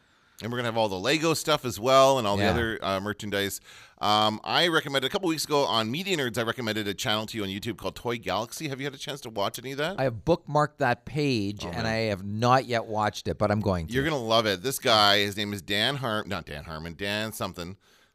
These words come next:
Speaker 1: I don't know what his last, Dan, Dan Larson. His last name is
Speaker 2: Is it
Speaker 1: Larson.
Speaker 2: Larson?
Speaker 1: Yeah, it is. It is. Um, but I think it's O N,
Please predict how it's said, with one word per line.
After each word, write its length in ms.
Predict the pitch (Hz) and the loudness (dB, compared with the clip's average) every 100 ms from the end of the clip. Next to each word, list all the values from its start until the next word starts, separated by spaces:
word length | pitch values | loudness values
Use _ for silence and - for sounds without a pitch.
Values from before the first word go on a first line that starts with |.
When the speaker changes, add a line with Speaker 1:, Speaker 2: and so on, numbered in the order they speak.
| _ | _
Speaker 1:
I 40 | 82 | -12
don't 40 | |
know 80 | 92 95 | -8 -8
what 40 | 95 | -8
his 140 | 90 | -6
last, 280 | 92 92 90 | -2 -2 0
Dan, 220 | 139 139 139 120 | 2 2 0 -4
Dan 260 | 120 110 156 | -2 0 2
Larson. 440 | 220 233 - 104 | 2 0 -2 -4
His 120 | 95 | -6
last 240 | 113 143 175 | -2 -2 -2
name 80 | |
is 80 | 170 | -4
Speaker 2:
Is 60 | 151 | 2
it 0 | |
Speaker 1:
Larson. 220 | 175 254 | 4 8
Speaker 2:
Larson? 300 | 180 165 - | 8 8 6
Speaker 1:
Yeah, 160 | 233 123 | 4 4
it 60 | 113 | 2
is. 240 | 95 85 | 0 -2
It 80 | 98 | -4
is. 200 | 87 - - - - - | -4 -8 -18 -20 -10 0
Um, 680 | 120 123 120 117 113 104 _ _ _ | 6 6 6 2 -4 -10 _ _ _
but 160 | 98 120 | -6 -2
I 60 | 131 | -2
think 100 | 123 | -6
it's 120 | - 85 - - | -10 -14 -12 -2
O 180 | 120 107 | 0 0
N, 320 | 76 65 | -2 -8